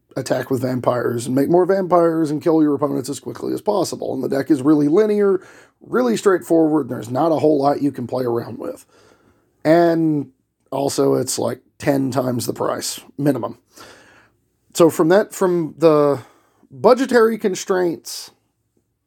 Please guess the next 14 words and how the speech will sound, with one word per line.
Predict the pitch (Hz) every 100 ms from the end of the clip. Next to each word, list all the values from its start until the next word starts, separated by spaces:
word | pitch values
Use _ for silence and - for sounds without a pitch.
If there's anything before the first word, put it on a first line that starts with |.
| _ _ -
on | 175
the | 165
commander | 156 220 214 131
side, | - 117 - - - _ _ _ _ _ _ _ _ _ _ _ _
this | 113 113 202 262 -
Edgar | 185 190 170 180 175
is | 165 165 139 - _ _ -
infinitely | 165 190 147 160 147 - 135 127
cheaper | - 135 131 - - -
than | - 127 131 - - - -
O | 160
G | 156 156 151 143 143
Edgar | 139 139 131
Markov. | 120 - - -